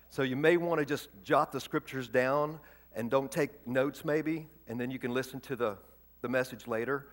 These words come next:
online if you want to. But I really want you to just receive as it comes.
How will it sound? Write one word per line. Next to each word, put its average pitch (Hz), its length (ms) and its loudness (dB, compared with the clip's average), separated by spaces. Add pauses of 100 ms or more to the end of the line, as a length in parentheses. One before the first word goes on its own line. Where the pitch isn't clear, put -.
(500)
online 120 600 0 (120)
if - 100 -14
you 123 80 -8
want 123 220 -2
to. 139 180 -4
But 113 200 -2 (640)
I 104 60 0
really 139 220 2
want 147 180 0
you 127 80 -12
to 131 60 -6
just - 120 -10 (120)
receive 131 840 -4 (580)
as 127 180 0
it - 140 -8
comes. 131 600 -2